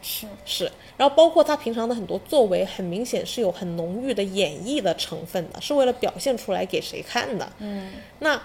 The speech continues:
Speaker 2: 那你再解释一下，他为什么每次都要回来？真的是因为那笔钱而已吗？
Speaker 1: 嗯。
Speaker 2: 那笔钱他来不来都是他的。
Speaker 1: 就是放不下这个链接吗？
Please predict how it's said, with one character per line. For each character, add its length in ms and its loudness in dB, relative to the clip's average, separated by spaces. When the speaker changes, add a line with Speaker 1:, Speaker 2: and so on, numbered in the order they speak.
Speaker 2:
那 100 0
你 140 2
再 120 6
解 180 0
释 120 -4
一 40 -2
下， 80 -2
他 120 -2
为 60 2
什 120 -4
么 100 0
每 160 -2
次 160 -6
都 100 0
要 120 2
回 240 -2
来？ 140 -6
真 140 0
的 80 2
是 160 -2
因 120 2
为 100 4
那 120 4
笔 120 -2
钱 380 -6
而 160 2
已 260 -6
吗？ 180 -10
Speaker 1:
嗯。 220 -12
Speaker 2:
那 140 2
笔 80 2
钱 160 0
他 120 2
来 160 6
不 80 2
来 180 4
都 120 2
是 120 0
他 140 -2
的。 60 -2
Speaker 1:
就 100 -6
是 100 -10
放 200 -10
不 80 -8
下 220 -12
这 100 -12
个 120 -10
链 300 -6
接 160 -14
吗？ 240 -14